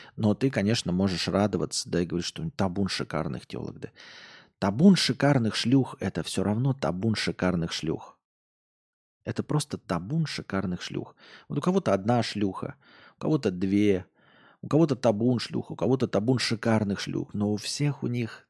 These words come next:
только шлюхи. А у кого тёлки? У Турбо из сериала «Слово пацана». Вот. И поэтому, ребята, я рекомендую вам, эм, не стремиться стать богатым, как Ургата, потому что, блин,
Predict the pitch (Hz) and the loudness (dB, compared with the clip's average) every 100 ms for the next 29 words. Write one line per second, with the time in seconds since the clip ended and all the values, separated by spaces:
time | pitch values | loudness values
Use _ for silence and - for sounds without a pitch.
0 | _ - 123 120 101 - - 85 95 - | _ -2 0 0 -4 -6 -2 0 -2 -4
1 | - - _ - - 104 123 131 165 165 | -12 -12 _ -12 -2 0 2 0 0 2
2 | 156 143 135 117 104 _ _ _ _ - | 2 2 0 -6 -8 _ _ _ _ -2
3 | 185 - 220 202 123 104 - _ _ - | -2 4 6 6 6 2 0 _ _ -6
4 | 101 - 120 104 107 101 92 113 104 90 | -4 0 0 2 4 2 0 2 2 2
5 | - - - 95 - - _ _ _ _ | -2 -4 -2 0 -2 -6 _ _ _ _
6 | _ _ _ _ _ - 101 101 - - | _ _ _ _ _ -4 2 2 0 -2
7 | 175 - 180 175 175 185 - - - _ | -2 0 2 4 4 4 4 -4 -12 _
8 | - - 135 160 151 151 151 160 156 135 | -12 2 4 6 4 2 6 8 8 8
9 | 147 120 107 - - 98 95 95 92 92 | 6 4 -2 -14 -6 0 2 4 4 4
10 | 87 87 87 85 82 82 - - 110 135 | 2 -2 -4 -6 -6 -8 -8 -4 2 2
11 | 139 165 180 - 107 117 95 104 110 104 | 4 6 6 4 2 2 6 8 8 6
12 | 90 - - 98 98 - - - 104 107 | 2 0 0 2 2 0 -4 -4 -2 0
13 | - 104 95 101 110 101 | 2 4 4 2 4 2